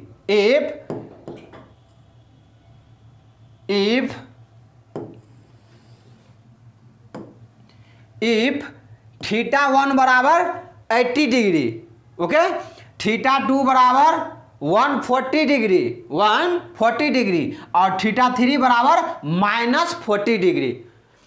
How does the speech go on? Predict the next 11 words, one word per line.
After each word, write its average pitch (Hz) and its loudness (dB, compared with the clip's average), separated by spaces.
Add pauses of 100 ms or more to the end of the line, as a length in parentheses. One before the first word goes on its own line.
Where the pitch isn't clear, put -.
(340)
तो 190 -2
theta 254 2
वन 269 2 (100)
प्लस 247 2 (320)
theta 233 0 (160)
two 285 2 (140)
plus 262 2 (140)
theta 226 -2 (160)
three 233 2
बराबर 214 0
कितना? 214 0